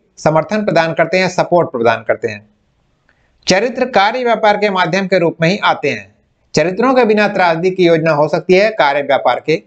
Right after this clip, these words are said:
बिना नहीं। मतलब अब इन जो कार्य व्यापार है, जो काम काज है, जो actions हैं, उसको कैसे परिलक्षित किया जाता है? पात्रों के द्वारा। पात्र वहां पर आते हैं, विभिन्न प्रकार के चरित्र वहां पर आते हैं त्रासदी में,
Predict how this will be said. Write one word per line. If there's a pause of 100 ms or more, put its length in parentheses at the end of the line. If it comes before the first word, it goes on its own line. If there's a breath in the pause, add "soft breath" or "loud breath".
(160)
बिना
नहीं। (680)
मतलब (400)
अब
इन (300)
जो (100)
कार्य
व्यापार
है,
जो
काम
काज
है, (280)
जो
actions
हैं, (340)
उसको
कैसे
परिलक्षित
किया
जाता
है? (440)
पात्रों
के
द्वारा। (580)
पात्र
वहां
पर
आते
हैं,
विभिन्न
प्रकार
के
चरित्र
वहां
पर
आते
हैं
त्रासदी
में,